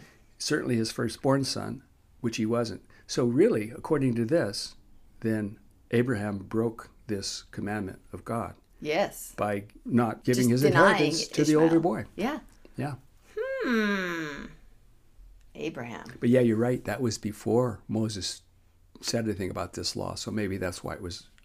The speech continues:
Speaker 1: okay. I don't know.
Speaker 2: And God was kinda saying, "Yeah, get rid of that Ishmael. Don't worry about him."
Speaker 1: He definitely did.
Speaker 2: Yeah. Nice God.
Speaker 1: Uh-huh.
Speaker 2: All right. "If a man has a stubborn and rebellious son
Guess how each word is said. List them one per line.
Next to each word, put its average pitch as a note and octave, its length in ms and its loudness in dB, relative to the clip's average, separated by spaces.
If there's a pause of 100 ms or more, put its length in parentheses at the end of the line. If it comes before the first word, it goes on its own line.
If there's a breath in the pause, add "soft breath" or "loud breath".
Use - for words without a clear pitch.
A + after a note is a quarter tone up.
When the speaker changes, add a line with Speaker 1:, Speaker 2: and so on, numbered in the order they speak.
(360)
Speaker 1:
okay. G#2 460 -6 (760)
I - 60 -10
don't - 160 -12
know. E2+ 160 -10 (140)
Speaker 2:
And D#3+ 160 2
God D3+ 220 2
was D3 100 -6
kinda D3+ 200 -6
saying, - 300 -6
"Yeah, F3+ 200 2
get E3 160 0
rid F#3 160 0
of D#3+ 60 -2
that C3 160 -2
Ishmael. C3+ 340 -10
Don't E3+ 180 -2
worry E3 180 0
about B2+ 240 -6
him." - 80 -12 (240 soft breath)
Speaker 1:
He A2+ 120 0
definitely A#2+ 400 2
did. C3 300 -2 (240)
Speaker 2:
Yeah. C#3+ 240 -8 (720)
Nice C3 360 -8
God. F3 440 -8 (380)
Speaker 1:
Uh-huh. A2+ 380 0 (800 soft breath)
Speaker 2:
All C#3+ 120 -4
right. F#3 300 2 (920 loud breath)
"If G3 120 -4
a A3+ 80 2
man A#3 240 6
has B3+ 200 2
a F#3 40 -4
stubborn E3 520 2
and D3 120 -4
rebellious C#3 480 -2
son D#3 460 -4